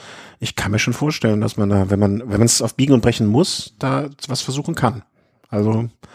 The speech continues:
muss ich mir auch den Wecker für Samstagmorgen stellen, verdammte Axt, äh,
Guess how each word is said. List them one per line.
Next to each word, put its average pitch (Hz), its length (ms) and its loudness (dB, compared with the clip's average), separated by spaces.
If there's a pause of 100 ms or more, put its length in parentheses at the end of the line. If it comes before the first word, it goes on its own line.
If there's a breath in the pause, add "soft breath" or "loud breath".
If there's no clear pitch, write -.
(1080 loud breath)
muss 139 140 4
ich 151 60 2
mir 156 120 8
auch 131 60 2
den 143 140 6
Wecker 143 200 4
für 143 80 4
Samstagmorgen 113 600 4
stellen, 117 340 4
verdammte 120 360 4
Axt, 120 280 0
äh, 117 140 4